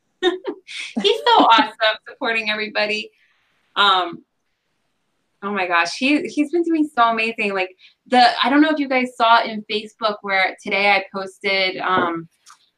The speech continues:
uh, what's that guy's name? Stefan Pol-,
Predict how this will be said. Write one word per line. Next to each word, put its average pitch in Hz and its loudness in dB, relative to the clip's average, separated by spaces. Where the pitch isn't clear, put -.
uh, 170 2
what's 208 -10
that 220 -10
guy's 190 -10
name? 170 -10
Stefan 220 -2
Pol-, 208 4